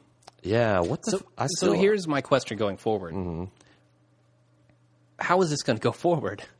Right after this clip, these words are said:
Speaker 1: I don't know.
Speaker 2: Because Gus is gone.
Speaker 1: They
Speaker 2: The
Speaker 1: pushed the
Speaker 2: cartel's
Speaker 1: reset
Speaker 2: gone.
Speaker 1: switch. Uh, the D E A has got nothing to go on at this point.
Speaker 2: Yep.
Speaker 1: There's no, like, that's the thing that was brilliant about this episode. No fucking way does Hank ever suspect Walt could do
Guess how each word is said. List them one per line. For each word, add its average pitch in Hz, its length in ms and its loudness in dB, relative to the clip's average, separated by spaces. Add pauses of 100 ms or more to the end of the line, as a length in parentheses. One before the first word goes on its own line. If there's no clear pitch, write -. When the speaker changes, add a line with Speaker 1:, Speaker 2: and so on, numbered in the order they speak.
(140)
Speaker 1:
I 95 80 -8
don't 104 240 2
know. 165 160 2
Speaker 2:
Because 110 340 2
Gus 98 300 -2
is 175 140 -2
gone. 87 400 -6
Speaker 1:
They 110 80 2
Speaker 2:
The 110 100 -2
Speaker 1:
pushed 156 140 4
the 127 140 4
Speaker 2:
cartel's 117 320 2
Speaker 1:
reset - 140 0
Speaker 2:
gone. 98 120 0 (140)
Speaker 1:
switch. - 340 -8 (160)
Uh, 101 200 0
the 98 140 -4
D 127 360 0
E - 20 4
A 139 180 4
has 117 120 -2
got 82 160 0
nothing 95 420 -2
to 85 60 -4
go 95 240 0
on 78 140 -2
at 71 60 -10
this 71 180 -6
point. 78 340 -8
Speaker 2:
Yep. 107 100 -2
Speaker 1:
There's 143 180 0
no, 139 240 0 (240)
like, 127 160 2
that's 185 200 -2
the 117 60 -4
thing 123 520 -2
that 90 140 0
was 90 120 0
brilliant 113 280 2
about 120 140 -4
this 127 140 -2
episode. 127 540 -2 (340)
No 151 200 0
fucking 135 480 -4
way 101 360 2
does 87 160 -2
Hank 101 280 -6
ever 98 200 -2
suspect - 480 -6
Walt 80 400 -2
could 76 120 -10
do 80 120 -4